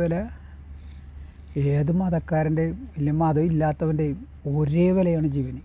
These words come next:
മനസ്സിലായോ? അതിപ്പോൾ, ആ, എന്താ പറയുക, അംബാനിയുടെ ജീവൻ്റെ വിലയും ഒരു സാധാരണ ഒരു പിച്ചക്കാരൻ്റെ ജീവൻ്റെ വിലയും ഒന്നാണ്. ഒരു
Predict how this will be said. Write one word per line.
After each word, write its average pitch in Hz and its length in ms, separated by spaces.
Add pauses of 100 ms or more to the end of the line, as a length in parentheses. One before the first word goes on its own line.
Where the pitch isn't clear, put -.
(1080)
മനസ്സിലായോ? - 500 (960)
അതിപ്പോൾ, 147 380 (260)
ആ, 156 40 (320)
എന്താ 143 260
പറയുക, 160 560 (1000)
അംബാനിയുടെ 156 600 (400)
ജീവൻ്റെ 165 440
വിലയും 156 340 (1080)
ഒരു 143 120 (100)
സാധാരണ 160 480
ഒരു 160 140
പിച്ചക്കാരൻ്റെ 156 720
ജീവൻ്റെ 160 360
വിലയും 156 300
ഒന്നാണ്. 135 340 (1600)
ഒരു 135 100